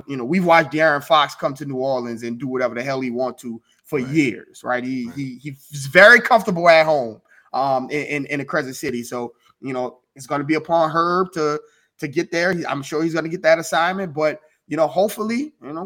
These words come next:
Speaker 1: we'll, we'll hear some news maybe about Zion and, and, you know, start hearing towards the end of that, that, that week to hear some things about him coming back, and you'll see that light at the end of the tunnel. But again, like, to your point, these are winnable games, right? The, the Nuggets might be tough,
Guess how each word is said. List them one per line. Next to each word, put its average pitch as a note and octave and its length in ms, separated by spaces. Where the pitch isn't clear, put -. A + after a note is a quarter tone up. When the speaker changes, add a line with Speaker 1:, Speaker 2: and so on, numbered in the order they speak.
Speaker 1:
we'll, D#3+ 220
we'll D#3 140
hear E3 180
some E3 260
news G3 560
maybe D#3+ 280
about E3+ 340
Zion F3+ 600
and, D3 280
and, C3+ 400
you C#3+ 60
know, C#3+ 120
start C#3+ 280
hearing D#3+ 360
towards D#3+ 340
the D#3+ 100
end E3+ 140
of E3+ 80
that, E3+ 300
that, C#3+ 260
that D3 160
week D#3 220
to C#3 120
hear E3+ 280
some D#3+ 180
things D3+ 280
about C#3 280
him D3 180
coming C#3 300
back, D3 320
and B2 180
you'll C#3 120
see D#3+ 140
that D3 160
light D3 160
at D3 100
the D3 80
end D#3 120
of C#3 60
the C#3 60
tunnel. E3 280
But C3+ 140
again, C#3 300
like, C#3+ 200
to E3 80
your D#3 120
point, D#3+ 380
these E3+ 180
are E3+ 80
winnable E3+ 380
games, D3+ 380
right? C#3 340
The, C3 140
the B2+ 180
Nuggets E3 560
might C#3 280
be E3 140
tough, F#3 420